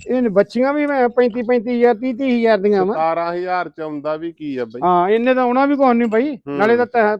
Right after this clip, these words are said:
Speaker 1: ਪੰਜ, ਇਹਨੇ ਘੱਟੋ ਘੱਟ ਜਿਵੇਂ ਹੁਣ ਤਾਂ ਜੀ ਲਾ ਲਿਆ,
Speaker 2: ਹੂੰ।
Speaker 1: ਸੱਤ ਅੱਠ ਕਿਲੋ ਦੁੱਧ ਤਾਂ ਕਿਤੇ ਜਾਂਦਾ ਨਹੀਂ।
Speaker 2: ਹੂੰ।
Speaker 1: ਉਹ ਨਾ ਵੀ ਦਊਗੀ, ਛੇ
Speaker 2: ਹੂੰ।
Speaker 1: ਕਿਲੋ ਤਾਂ ਕਿਤੇ ਗਿਆ ਹੀ ਨਹੀਂ, ਛੇ ਕਿਲੋ ਤਾਂ ਮੈਂ ਚੋ ਕੇ ਲਿਆਇਆ।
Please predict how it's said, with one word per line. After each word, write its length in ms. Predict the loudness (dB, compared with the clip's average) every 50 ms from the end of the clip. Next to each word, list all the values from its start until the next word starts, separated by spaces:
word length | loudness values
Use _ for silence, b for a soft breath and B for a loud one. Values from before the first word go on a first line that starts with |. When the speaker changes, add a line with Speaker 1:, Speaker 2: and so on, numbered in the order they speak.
| -4 -4
Speaker 1:
ਪੰਜ, 180 | -2 -2 -2 0
ਇਹਨੇ 260 | -2 -2 0 0 -2 -2
ਘੱਟੋ 380 | -4 -4 -2 -2 -2 0 0
ਘੱਟ 120 | 0 -2 -2
ਜਿਵੇਂ 200 | -2 0 0 0
ਹੁਣ 120 | 0 0
ਤਾਂ 120 | -2 -2
ਜੀ 240 | -4 -4 -4 -4 -2
ਲਾ 140 | 0 0 0
ਲਿਆ, 200 | 0 -2 -4 -4
Speaker 2:
ਹੂੰ। 460 | -6 _ _ -10 -8 -8 -8 -10 -12 -14 _ _
Speaker 1:
ਸੱਤ 220 | -4 -4 -2 -2 -2 -4
ਅੱਠ 120 | -4 -4
ਕਿਲੋ 220 | -6 -6 -4 -4 -2
ਦੁੱਧ 200 | -2 -2 -4 -4
ਤਾਂ 100 | -4 -4
ਕਿਤੇ 180 | -2 -2 -2
ਜਾਂਦਾ 300 | -2 -2 -4 -4 -6 -8
ਨਹੀਂ। 120 | -10 -14 -20 _ _ -8
Speaker 2:
ਹੂੰ। 340 | -8 -6 -6 -8 -10 -12 -16 _ _ _
Speaker 1:
ਉਹ 120 | -8 -6 -4
ਨਾ 300 | -2 0 0 0 0 0
ਵੀ 120 | 0 2
ਦਊਗੀ, 480 | 2 4 2 2 0 -2 -4 -4 -6 -8 _ _ _ _ _
ਛੇ 220 | -4 2 6 6 6
Speaker 2:
ਹੂੰ। 80 | 6
Speaker 1:
ਕਿਲੋ 200 | 6 4 4 4
ਤਾਂ 120 | 4 4 2
ਕਿਤੇ 200 | 2 2 2 2
ਗਿਆ 240 | 4 4 2 4 2
ਹੀ 60 | 2
ਨਹੀਂ, 120 | 0 -2
ਛੇ 220 | -2 0 0 0 0
ਕਿਲੋ 220 | -2 -2 -4 -2
ਤਾਂ 200 | 0 0 0 0 -2 _ _ _ -6
ਮੈਂ 140 | -4 -4 -2
ਚੋ 200 | -2 -4 -4 -4
ਕੇ 120 | -4 -4
ਲਿਆਇਆ। 180 | -2 -2 -2